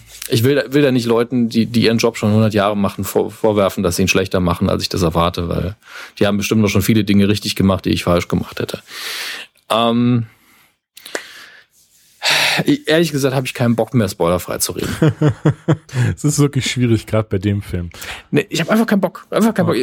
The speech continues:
Speaker 1: Ich will einfach über den Film reden, wie er ist, ähm, und, und, äh, unsere liebsten Momente nehmen und die meist kritisierten Momente nehmen. Und vor allen Dingen hab ich Bock, meine Interpretation f-, auf der Metaebene zu machen, weil die Metaebene dieses Films oder die mehreren sogar,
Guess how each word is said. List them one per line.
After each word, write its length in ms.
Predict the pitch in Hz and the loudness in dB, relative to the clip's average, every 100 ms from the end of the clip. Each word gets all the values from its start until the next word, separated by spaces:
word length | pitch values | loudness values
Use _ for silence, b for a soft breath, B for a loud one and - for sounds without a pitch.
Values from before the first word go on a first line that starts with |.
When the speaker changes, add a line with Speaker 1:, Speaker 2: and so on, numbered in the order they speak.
| 110 | 0
Speaker 1:
Ich 60 | |
will 100 | 165 | 0
einfach 280 | - 185 196 - | 0 0 -2 0
über 200 | 175 175 | 2 4
den 140 | 165 | 2
Film 260 | - 160 165 | 2 2 2
reden, 380 | 151 147 147 147 B B B | 2 2 2 -2 B B B
wie 300 | 117 123 175 | 2 4 4
er 100 | 160 | 2
ist, 460 | 85 156 - - B B B - | 0 -4 -6 -8 B B B -4
ähm, 480 | 120 117 123 120 113 | 0 2 2 0 -2
und, 280 | - 120 120 | 0 2 2
und, 340 | - 117 113 | 2 0 0
äh, 40 | - | 0
unsere 400 | 101 98 131 127 | 0 2 2 4
liebsten 300 | 135 - 156 | 2 0 0
Momente 320 | 131 120 123 | 2 2 2
nehmen 300 | 120 117 117 | 2 4 2
und 320 | 107 110 104 - | 2 0 -2 0
die 60 | |
meist 320 | 113 110 117 - | 2 2 -2 -6
kritisierten 400 | 117 110 113 117 | 0 2 4 2
Momente 300 | 110 107 107 | 2 2 2
nehmen. 180 | 107 | 0
Und 160 | 110 147 | 2 0
vor 200 | - - | 0 -2
allen 200 | 117 127 | 0 2
Dingen 220 | 117 117 | 2 2
hab 120 | 117 | 0
ich 140 | 107 - | -4 -2
Bock, 260 | 110 110 - B B B | -2 -2 -8 B B B
meine 300 | - 107 110 | -2 -2 -2
Interpretation 840 | 107 113 107 - 98 - 123 113 | -2 -4 -4 -4 -4 0 2 2
f-, 140 | 117 - | 0 -2
auf 120 | 98 | -2
der 80 | - | 0
Metaebene 480 | 110 110 110 104 101 | 2 2 2 0 -2
zu 140 | - 101 | 0 2
machen, 280 | 98 104 | 2 0
weil 220 | 98 92 90 _ - | 0 0 -2 _ -2
die 80 | 110 | 2
Metaebene 540 | 135 139 110 120 117 | 2 2 2 2 2
dieses 240 | 110 107 - | 4 2 2
Films 300 | 117 110 101 | 2 2 0
oder 120 | 95 | 0
die 120 | 87 | 0
mehreren 540 | 90 110 117 113 107 101 | 2 2 2 2 2 2
sogar, 340 | 101 101 98 | 2 2 -2